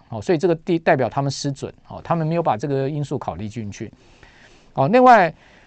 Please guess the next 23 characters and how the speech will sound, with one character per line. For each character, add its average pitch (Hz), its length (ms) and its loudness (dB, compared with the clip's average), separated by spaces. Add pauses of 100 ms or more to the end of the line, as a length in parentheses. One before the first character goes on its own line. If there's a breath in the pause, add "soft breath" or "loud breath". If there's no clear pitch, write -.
(120)
联 214 200 6
准 170 240 2
会 220 240 6
的 143 100 2
升 190 300 0
息 127 220 -2
啊， 127 180 2
势 - 240 -4
必 190 140 -2
会 185 100 2
带 175 180 4
动 165 160 4
美 131 140 -2
国 135 100 0
国 131 220 0
债 160 140 2
殖 131 140 0
利 135 80 2
率 147 60 0
的 131 80 0
上 123 300 0
升 117 320 -4
哈。 101 100 -6